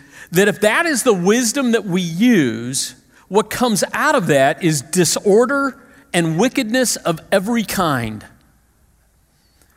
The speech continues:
Disorder and wickedness of every kind is the warning that if we use earthly wisdom, wickedness and disorder is the likely outcome.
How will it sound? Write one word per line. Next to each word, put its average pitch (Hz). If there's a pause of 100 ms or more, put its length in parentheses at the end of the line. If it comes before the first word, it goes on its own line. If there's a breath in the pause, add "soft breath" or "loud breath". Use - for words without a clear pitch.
(100)
Disorder 254
and 170
wickedness 240
of 160
every 190
kind 147
is 135
the 160
warning 147
that 147
if -
we 196
use 247
earthly 240
wisdom, 170 (340 loud breath)
wickedness 262
and 160
disorder 156 (760)
is 147
the 165
likely 170
outcome. 131